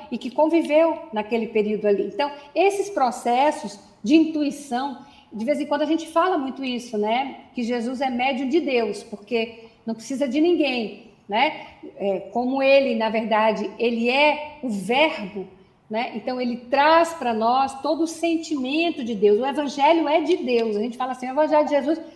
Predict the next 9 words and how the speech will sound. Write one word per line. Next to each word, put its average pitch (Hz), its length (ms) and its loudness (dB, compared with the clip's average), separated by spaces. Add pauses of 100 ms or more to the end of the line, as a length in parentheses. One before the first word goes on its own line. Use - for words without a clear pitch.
(160)
o 247 40 -8
evangelho 277 320 2
é 320 40 4
de 330 160 6 (100)
Deus, 226 600 2 (280)
exemplificado 294 960 0
pelo 403 260 0
Cristo, 269 540 -4 (580)
né? 254 220 -6